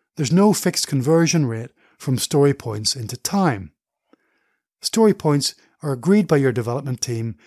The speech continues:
in a baselining exercise, and I'll describe that in a moment. But story points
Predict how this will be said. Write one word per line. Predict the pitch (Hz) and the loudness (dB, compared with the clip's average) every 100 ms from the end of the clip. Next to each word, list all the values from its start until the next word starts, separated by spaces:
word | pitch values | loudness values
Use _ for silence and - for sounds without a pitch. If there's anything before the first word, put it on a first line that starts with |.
| _ | _
in | 160 151 | -2 -2
a | |
baselining | - 240 - 151 127 120 143 151 | 2 2 2 0 -2 -6 -6 -6
exercise, | - 131 123 104 98 - _ _ - | -4 -4 -6 -8 -8 -10 _ _ -4
and | 151 | -2
I'll | |
describe | 131 - 160 | 0 0 0
that | 139 127 | 0 -4
in | 120 | -6
a | |
moment. | 117 113 113 _ _ _ _ _ - | -8 -8 -12 _ _ _ _ _ -14
But | 170 | -2
story | - 220 214 | -2 0 0
points | 202 151 139 143 | 0 -2 -2 -2